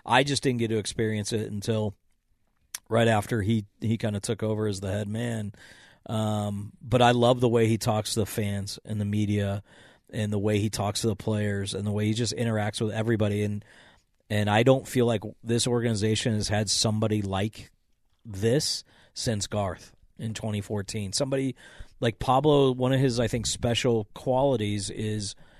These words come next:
and this was what we always said about Garth, right? He was the glue. So whether you were the security person on the press level that volunteered each game,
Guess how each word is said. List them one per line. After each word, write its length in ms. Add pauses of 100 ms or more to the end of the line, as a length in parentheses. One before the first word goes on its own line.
(220)
and 160
this 160
was 320
what 200
we 120
always 320
said 180
about 220
Garth, 300
right? 160
He 100
was 140
the 60
glue. 500
So 340 (340)
whether 320
you 300
were 520 (400)
the 680 (800)
security 680
person 720
on 200
the 80
press 440
level 480
that 200
volunteered 840
each 200
game, 460